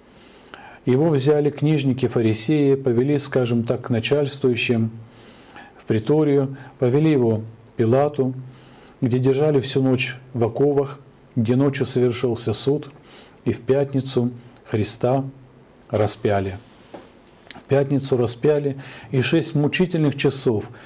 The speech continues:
он провел на кресте, страдая неимоверной тяжестью, потому что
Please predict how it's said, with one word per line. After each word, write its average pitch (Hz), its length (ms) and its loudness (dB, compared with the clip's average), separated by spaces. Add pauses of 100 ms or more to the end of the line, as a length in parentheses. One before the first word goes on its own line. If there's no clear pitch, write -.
(200)
он 131 160 2
провел 127 340 2
на 117 120 -2
кресте, 120 460 0
страдая 127 680 0 (920)
неимоверной 143 600 2
тяжестью, 110 640 -2
потому 123 400 0
что 123 320 -2